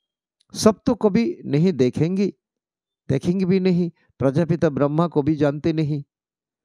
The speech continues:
प्रजापिता ब्रह्मा का नाम तो सुना है, परंतु उनसे क्या मिलता,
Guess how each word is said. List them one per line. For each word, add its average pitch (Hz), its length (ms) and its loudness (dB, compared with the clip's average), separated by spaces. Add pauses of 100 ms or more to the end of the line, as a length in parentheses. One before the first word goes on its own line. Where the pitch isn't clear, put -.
(240)
प्रजापिता 131 480 0
ब्रह्मा 131 380 0
का 185 260 -2 (320)
नाम 104 320 -4
तो 113 120 -4
सुना 165 340 0
है, 160 240 0 (120)
परंतु 175 480 2 (260)
उनसे 151 320 -4
क्या 127 280 -4
मिलता, 98 540 -10